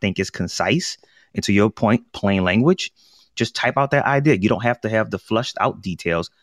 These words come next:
Just write it down. And over time, you can expand on that. And I definitely agree. Just get started somewhere, you know, and just put yourself out there, like,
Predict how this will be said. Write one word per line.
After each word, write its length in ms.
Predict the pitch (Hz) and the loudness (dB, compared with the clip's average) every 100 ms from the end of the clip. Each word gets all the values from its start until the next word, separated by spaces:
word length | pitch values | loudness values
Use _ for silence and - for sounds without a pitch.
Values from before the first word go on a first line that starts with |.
| _ | _
Just 200 | - 92 - | -8 -8 -10
write 360 | 73 85 92 90 | -10 -2 0 0
it 120 | 82 | -2
down. 420 | 87 98 73 73 - - - | -2 0 -2 -4 -10 -10 -2
And 100 | 107 | 2
over 180 | 117 98 | 2 0
time, 340 | - 123 107 | -2 -2 0
you 80 | 98 | -2
can 120 | 90 | -4
expand 540 | 78 - - 90 98 85 | -8 -10 -6 -2 -2 -2
on 200 | 82 67 | -4 -2
that. 180 | 67 - | -4 -4
And 140 | - | -6
I 320 | 104 98 87 - _ _ _ _ | -2 0 0 -4 _ _ _ _
definitely 380 | - 104 107 92 | -2 0 2 2
agree. 560 | 87 85 90 87 73 - | 0 -2 -2 0 -2 -4
Just 300 | - 98 - | -4 -4 -4
get 240 | - 95 - | -2 -2 -2
started 540 | - - 87 90 76 - | -6 0 0 2 -2 -8
somewhere, 680 | - 98 95 80 60 57 - | -4 0 2 2 0 -2 -4
you 100 | 80 | -4
know, 160 | 71 | -4
and 120 | 78 80 | -4 -4
just 240 | 104 - | -6 -4
put 140 | - | -4
yourself 260 | - - 82 | -2 -4 0
out 200 | 90 107 | -2 -2
there, 220 | 67 64 - | -2 -2 -2
like, 200 | 71 | -6